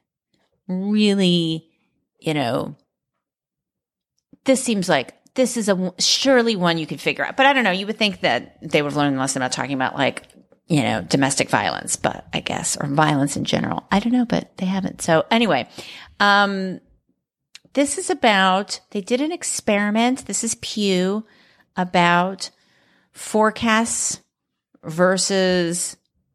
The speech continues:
like, aggregation and how people perceive,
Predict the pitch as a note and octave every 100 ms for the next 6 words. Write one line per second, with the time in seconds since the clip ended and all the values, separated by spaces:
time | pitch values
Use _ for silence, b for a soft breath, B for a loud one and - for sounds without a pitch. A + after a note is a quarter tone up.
0 | _ _ _ _ _ - E3 D#3+ - F3
1 | E3+ E3 D#3 E3+ A3+ A#3 B3+ - E3+ D#3
2 | D3+ - - F3 F3 F3 F#3 F3+ E3+ D#3+
3 | D#3 E3+ _ - E3+ E3 - E3 D#3 D#3
4 | D3+ D3+